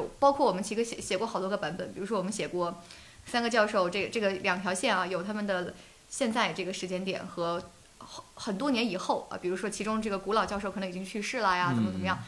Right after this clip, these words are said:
Speaker 1: 多，呃，古贤去这个，去书写他这个父亲之前的回忆，然后也写过，就比如说推倒重来，这个结构就很像哥本哈根了，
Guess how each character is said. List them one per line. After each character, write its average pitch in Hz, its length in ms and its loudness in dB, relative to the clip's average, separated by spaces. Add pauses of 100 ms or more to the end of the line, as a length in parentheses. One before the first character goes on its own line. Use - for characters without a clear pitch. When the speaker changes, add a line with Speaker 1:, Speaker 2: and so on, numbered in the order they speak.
(300)
Speaker 1:
多， 302 120 -4
呃， 202 140 4 (360)
古 202 180 -2
贤 202 280 4
去 247 340 0 (180)
这 190 160 -4
个， 139 320 0
去 - 180 -6
书 226 220 -2
写 220 160 -2
他 190 200 -2 (540)
这 - 120 -10
个 190 100 -6
父 226 180 -4
亲 196 160 -4
之 208 80 -6
前 190 160 -6
的 185 100 -6
回 156 200 -4
忆， 185 200 -10 (340)
然 220 100 2
后 285 60 6
也 220 180 6
写 156 200 2
过， 190 160 2
就 196 120 -2
比 190 100 -6
如 170 140 -2
说 190 240 2
推 220 180 2
倒 185 140 2
重 185 180 -6
来， 165 240 -6
这 226 80 -6
个 202 80 -2
结 196 140 -6
构 185 100 -2
就 202 80 -4
很 196 140 -6
像 190 120 -4
哥 190 120 -2
本 175 80 -4
哈 185 120 -6
根 190 160 -4
了， 185 160 -4